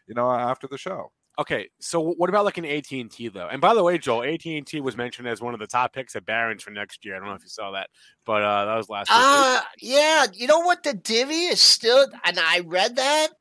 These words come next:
Speaker 3: and I read it quickly. I think the dividend is still gonna be six percent after everything's said
Speaker 1: I
Speaker 3: and
Speaker 1: thought they were
Speaker 3: done.
Speaker 1: cutting it in half.
Speaker 2: Maybe.
Speaker 3: I, I, well, <laughs> well,
Speaker 1: My
Speaker 3: that
Speaker 1: understanding, they
Speaker 3: one's
Speaker 1: were
Speaker 3: prob-
Speaker 1: cutting it in half,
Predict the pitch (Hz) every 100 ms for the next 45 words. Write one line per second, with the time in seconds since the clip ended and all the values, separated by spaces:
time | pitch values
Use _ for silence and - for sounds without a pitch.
0 | _ 160 156 156 185 196 - - 185 226
1 | 302 294 339 202 - 294 - 214 208 220
2 | 226 226 190 - 208 240 302 220 180 -
3 | 208 - - 139 131 170 359 - _ _
4 | _ _ _ _ _ _ _ _ _ _
5 | _ - 190 226 - 220 214 196 214 -
6 | 190 220 226 233 185 - 180 208 214 151
7 | 151 220 320 135 113 107 90 98 90 76
8 | - _ _ _ _ _ _ _ - 90
9 | - 214 - - 139 160 156 143 135 143
10 | 139 - 170 160 131 113 135 151 151 208
11 | 123 113 - 107 101 95 90 92 87 101
12 | 156